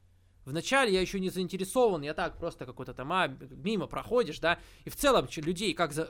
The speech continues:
заманивают, сразу дают им чё-то же, чё-то такое, дают сразу людям так, какой-нибудь трейлер, там, "Нате вам трейлер, вот у нас такое есть, такое есть". А здесь как бы матч начинается, и ты видишь, ну, чё-то как-то слабенько, потом уже внимание отвлекается.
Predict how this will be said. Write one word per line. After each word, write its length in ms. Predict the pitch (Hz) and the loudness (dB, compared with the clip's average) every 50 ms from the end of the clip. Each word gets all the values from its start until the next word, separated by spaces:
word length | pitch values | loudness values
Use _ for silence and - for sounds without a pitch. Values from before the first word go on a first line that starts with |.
| - 127 | -8 -8
заманивают, 480 | 117 160 175 220 240 240 185 151 127 | -6 -2 2 2 2 2 2 -2 -2
сразу 240 | - 220 214 175 135 | 0 0 0 0 0
дают 160 | 143 202 190 | -2 -4 -4
им 80 | 185 143 | -6 -8
чё-то 240 | - - 139 135 127 | -10 -10 -8 -8 -8
же, 80 | 123 - - 127 | -8 -10 -14 -14
чё-то 260 | - - 180 - 139 | -8 -6 -6 -4 -4
такое, 380 | 127 - 143 - 196 175 143 123 | -6 -6 -6 -4 -2 -2 -2 -2
дают 340 | 120 127 135 180 233 233 - | -2 -2 -2 -2 -4 -6 -8
сразу 320 | - - 160 160 135 131 | -4 -2 -2 0 0 -2
людям 340 | 139 160 196 165 160 143 127 - - - - - - - - - _ _ - - | -4 -4 -2 -2 -4 -4 -6 -8 -16 -20 -20 -20 -20 -20 -20 -20 _ _ -10 -8
так, 140 | 156 147 - | -6 -6 -4
какой-нибудь 340 | 160 180 185 175 156 - | -4 -4 -2 -2 -4 0
трейлер, 380 | - 208 233 220 185 156 135 127 | 4 6 8 8 8 6 4 0
там, 240 | - 123 123 131 151 | -4 -8 -6 -2 2
"Нате 300 | 208 214 - - - 143 | 2 4 2 2 -2 -6
вам 140 | 131 127 131 | -8 -8 -6
трейлер, 420 | - 185 214 208 175 135 113 120 | -2 0 2 2 2 0 -2 -2
вот 160 | 139 165 151 - | -4 -4 -4 -4
у 40 | |
нас 120 | - 127 - | -8 -8 -6
такое 400 | - 165 - - 254 240 208 170 | -6 -6 -2 4 6 6 6 6
есть, 220 | 156 151 135 - | 2 -2 -4 -6
такое 300 | - 147 - 202 202 180 | -10 -6 -2 -2 0 0
есть". 160 | - - - - - _ _ _ - - - - | 0 -2 -6 -12 -20 _ _ _ -20 -20 -6 -4
А 100 | 170 170 | -2 -2
здесь 300 | 147 156 254 294 247 - | 0 0 0 0 0 0
как 160 | - 165 139 | -2 -4 -4
бы 80 | 147 151 | -2 0
матч 260 | 196 220 208 - - | 0 0 -2 -2 -6
начинается, 540 | 175 151 - 185 208 247 254 233 - - - | -8 -8 -6 -2 0 2 2 2 2 0 -4
и 40 | |
ты 80 | - 269 | -6 -4
видишь, 280 | 302 302 226 196 - - | -2 -2 -2 -4 -6 -8
ну, 80 | 262 | -10
чё-то 260 | 254 - 302 269 - | -10 -10 -8 -8 -8
как-то 240 | - - 240 - - | -10 -10 -10 -10 -10
слабенько, 540 | 196 - - 226 247 247 202 190 160 - 165 | -8 0 4 6 6 6 4 2 -2 -2 -4
потом 220 | - 175 - 190 | -6 -6 -6 -6
уже 140 | 185 156 170 175 | -4 -4 -4 -4
внимание 320 | 175 185 196 196 185 170 | -4 -2 -2 -2 -4 -4
отвлекается. 500 | - 170 170 - 220 208 196 - 139 - | -6 -6 0 2 2 2 2 0 -6 -10